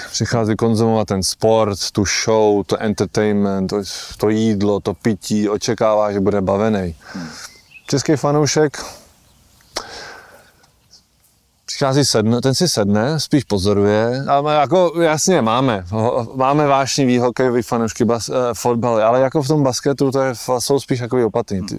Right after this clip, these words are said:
Speaker 1: český fanoušci přicházejí, sednou si, spíš pozorujou. A, ten, ten, ten je špatný.
Speaker 2: No a dalo by
Speaker 1: Ten
Speaker 2: se
Speaker 1: to
Speaker 2: říct,
Speaker 1: neumí,
Speaker 2: že jsou
Speaker 1: no.
Speaker 2: větší odborníci? Ti čeští fanoušci?
Speaker 1: Eh, nemyslím si, nemyslím si.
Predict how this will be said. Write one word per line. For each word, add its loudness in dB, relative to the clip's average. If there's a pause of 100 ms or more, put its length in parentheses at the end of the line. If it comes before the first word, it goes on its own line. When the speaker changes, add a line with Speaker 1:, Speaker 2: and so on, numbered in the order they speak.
Speaker 1:
český -4
fanoušci -2
přicházejí, 0
sednou 0
si, -4
spíš -2
pozorujou. -4
A, -12
ten, -14
ten, -20
ten -14
je -14
špatný. -16
Speaker 2:
No -4
a -4
dalo 0
by 2
Speaker 1:
Ten 2
Speaker 2:
se 2
Speaker 1:
to 4
Speaker 2:
říct, 2
Speaker 1:
neumí, 2
Speaker 2:
že 2
jsou 2
Speaker 1:
no. 2
Speaker 2:
větší 2
odborníci? -2 (840)
Ti -4
čeští -4
fanoušci? -4 (300)
Speaker 1:
Eh, 4
nemyslím 2
si, -4 (340)
nemyslím -2
si. -8